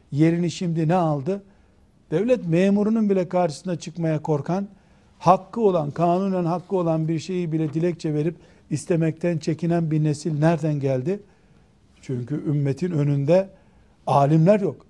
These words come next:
Ahmet bin Hanbeliler yok. Malik bin Enesler yok.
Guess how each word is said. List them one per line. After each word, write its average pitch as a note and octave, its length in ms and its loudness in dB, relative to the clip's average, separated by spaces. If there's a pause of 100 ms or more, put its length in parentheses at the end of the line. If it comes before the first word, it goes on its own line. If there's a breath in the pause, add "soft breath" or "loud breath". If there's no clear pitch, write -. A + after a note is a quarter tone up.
Ahmet D3+ 360 -4
bin E3 80 -2
Hanbeliler F3 540 2
yok. G#3 180 -4 (540)
Malik D#3+ 440 2
bin F#3+ 100 -2
Enesler F#3 480 0
yok. G3+ 240 -2